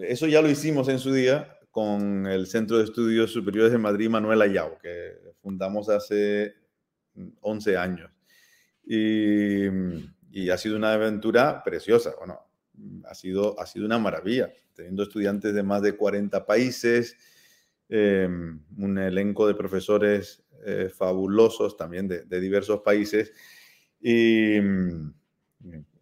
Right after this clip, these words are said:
contigo como codirector del, del programa del máster en economía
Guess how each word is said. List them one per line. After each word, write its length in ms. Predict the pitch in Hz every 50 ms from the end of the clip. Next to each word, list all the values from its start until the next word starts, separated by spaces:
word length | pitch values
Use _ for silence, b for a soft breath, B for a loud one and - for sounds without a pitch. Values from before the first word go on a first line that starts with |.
| _ _ _
contigo 480 | - 107 98 87 98 117 127 147 139 -
como 360 | 104 104 101 95 92 95 90
codirector 640 | - 120 113 107 110 98 98 90 95 - 110 113 117
del, 500 | 113 113 107 104 98 98 95 95 95 98
del 200 | 98 104 104 104
programa 680 | 101 104 95 104 107 110 110 107 107 104 104 101 101 101
del 160 | 101 101 98
máster 300 | 98 107 107 104 - 110
en 80 | 107 107
economía 800 | 107 107 110 107 107 107 110 113 117 113 113 117 120 117 B